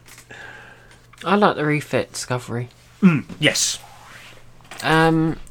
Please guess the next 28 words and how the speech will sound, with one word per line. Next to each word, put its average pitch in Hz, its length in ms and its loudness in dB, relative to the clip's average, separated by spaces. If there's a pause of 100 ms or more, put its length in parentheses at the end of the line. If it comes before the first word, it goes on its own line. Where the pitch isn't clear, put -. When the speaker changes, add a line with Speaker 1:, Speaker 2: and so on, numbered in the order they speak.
(160)
Speaker 1:
I 147 200 2
still - 360 0
have 147 80 0
my 147 200 4
same 139 320 0
problems 135 340 -2
with 117 100 -12
the - 40 -14
battles. 131 640 -4 (840)
Still 147 300 0
can't 139 280 -2
tell 131 180 0
what 110 60 -6
the 120 80 -2
hell's 127 300 -4
going 120 280 2
on. 117 320 0
Speaker 2:
<laughs> - 360 -10
Speaker 1:
I - 80 -2 (680)
think 117 140 6
Speaker 2:
Len's 175 120 6
Speaker 1:
this 151 160 0
time 151 140 2
around 143 200 2
it 117 40 0
was 98 120 -6
too 135 220 0
dark. 123 540 0